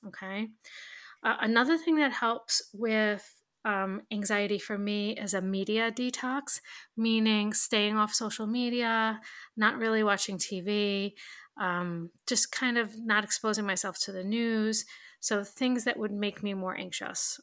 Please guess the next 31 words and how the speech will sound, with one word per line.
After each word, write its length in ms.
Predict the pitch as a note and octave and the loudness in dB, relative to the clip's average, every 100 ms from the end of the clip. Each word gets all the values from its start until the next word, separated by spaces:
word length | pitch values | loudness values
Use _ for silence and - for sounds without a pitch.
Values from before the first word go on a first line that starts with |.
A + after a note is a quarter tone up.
| - | -4
I 220 | G3 F#3+ | -2 -2
avoid, 480 | - F#3 - - - - _ - | -4 -6 -6 -8 -12 -16 _ -20
okay? 320 | G#3+ F#3+ F#3+ G#3+ - _ _ - - - - _ _ - | -12 -8 -8 -8 -12 _ _ -20 -20 -20 -20 _ _ -10
So 300 | - G#3 G#3+ | -4 -2 0
moving 640 | A3+ G#3+ A3+ C4 B3+ C4 | 2 6 6 6 4 2
into 420 | B3 A#3+ A#3 - | 0 0 0 0
the 140 | A3+ A3+ | 0 0
big 240 | G#3 A3 | 2 0
one 320 | A3 G3+ F#3 | 2 2 2
for 180 | F#3+ G3 | -2 -4
me, 380 | F#3+ G3 F3+ F3 | -2 -2 -2 0
stress, 920 | F3+ - - - F#3 - - - - - | 2 2 0 -2 0 2 4 2 -2 -10
okay? 540 | F#3 - F#3+ F#3 G3+ A3 _ _ _ | -12 -8 -6 -4 -6 -10 _ _ _
So 180 | - A3 | -6 -2
stress 420 | - - C#4+ - | -2 0 0 0
is, 160 | F4+ E4+ | -2 -2
like, 160 | D4 | -2
a 80 | A#3 | -2
really 800 | G3+ G3 A3 A3 A3 G#3+ G#3 G#3+ _ _ | -6 -2 0 2 2 2 -2 -8 _ _
big 240 | A3 G3+ F3+ | -4 -2 -2
deal 240 | F#3+ F3+ | -2 -4
for 180 | - F#3 | -8 -12
me. 360 | F#3 - F#3 A#3 _ | -8 -10 -10 -16 _
I 300 | G3 G#3 G#3+ | -4 -2 -2
have 420 | G3+ G3+ G3 F#3+ - - - - _ | -2 0 -2 -2 -8 -18 -20 -20 _
always 300 | - A#3 B3+ | -2 2 2
struggled 420 | B3+ A3 G3+ G#3 G#3 | 2 2 2 0 -4
with 180 | F#3 | -6
controlling 480 | - F#3+ - G3 G3+ | -6 -6 -4 -4 -2
my 120 | G#3 | -2
stress, 400 | F#3+ - F#3+ - | -2 -4 -4 -8